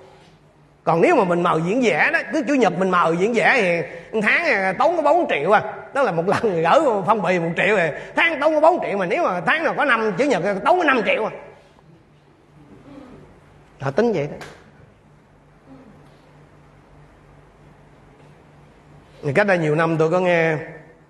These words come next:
ông thầy tôi, mục sư Nguyễn Hữu Cương, kể rằng là lần nọ đó, có cái ông chấp sự ở trong nhà thờ ở bên Mỹ. Ông Lê, ông làm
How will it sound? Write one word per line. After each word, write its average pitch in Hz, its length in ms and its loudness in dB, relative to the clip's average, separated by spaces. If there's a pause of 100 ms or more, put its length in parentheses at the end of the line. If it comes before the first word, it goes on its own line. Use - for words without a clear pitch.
(2250)
ông 147 120 -4
thầy 131 260 0
tôi, 156 280 2 (300)
mục 131 140 -12
sư 156 120 -6
Nguyễn 151 220 -4
Hữu 156 140 0
Cương, 160 500 0 (1120)
kể 156 160 2
rằng 160 180 2
là 131 260 -2 (220)
lần 143 200 -4
nọ 123 240 -6
đó, 190 100 2 (480)
có 170 100 -2
cái 180 80 -4
ông 156 140 0
chấp - 180 -2
sự 127 240 -2
ở 165 80 4
trong 156 140 0
nhà 131 100 -2
thờ 120 280 -4
ở 147 60 -6
bên 143 140 -2
Mỹ. 127 180 -4 (1600)
Ông 160 100 2
Lê, 180 100 6
ông 180 100 4
làm 165 120 2